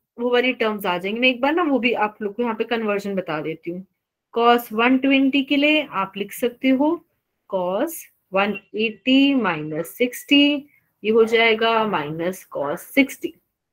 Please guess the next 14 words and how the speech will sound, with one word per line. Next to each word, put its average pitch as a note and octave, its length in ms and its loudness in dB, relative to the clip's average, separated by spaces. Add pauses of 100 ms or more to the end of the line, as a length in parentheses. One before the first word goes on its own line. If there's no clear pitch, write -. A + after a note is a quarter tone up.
(580)
फिर D4+ 380 8
cos B3+ 280 4
one B3+ 220 2
eighty C4 240 2
तो B3+ 160 0
जी-, A3+ 340 -2
माइनस A3+ 520 0
वन C#4 200 2
है, C#4+ 260 0
cos G#3 320 -2
two G#3 140 -2
seventy G3 440 0
zero G3 320 0
है। F#3 100 -12